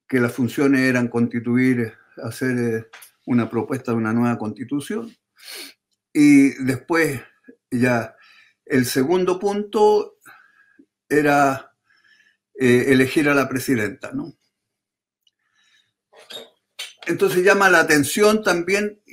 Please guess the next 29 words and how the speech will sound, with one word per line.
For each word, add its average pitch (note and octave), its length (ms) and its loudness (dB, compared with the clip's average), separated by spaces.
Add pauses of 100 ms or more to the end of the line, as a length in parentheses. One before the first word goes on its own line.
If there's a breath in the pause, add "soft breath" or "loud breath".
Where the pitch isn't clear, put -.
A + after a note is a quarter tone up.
(100)
que - 400 -4
la C#3 280 2
elección C#3 560 2
se F3+ 220 -2
hizo F#3+ 240 -2
de D#3+ 80 0
la C#3+ 100 -2
siguiente E3+ 440 0
manera. B2 400 0 (1400)
Cada F#3+ 260 4
uno G#3 260 2
de G#3 60 -2
los F#3+ 260 -6
constituyentes D3+ 1300 -2
tenía D#3+ 320 4
una E3 260 0
carpeta C3+ 840 0 (120)
con E3 540 -8
los D#3 220 -6
documentos, D#3 760 2
en C3 120 0
fin, E3+ 300 -6
pero D3 220 2
también E3 540 2
con, F3+ 420 -4
eh, C3 220 0
sobres F#3+ 500 2
con D#3+ 200 -4
votación. D#3+ 560 -4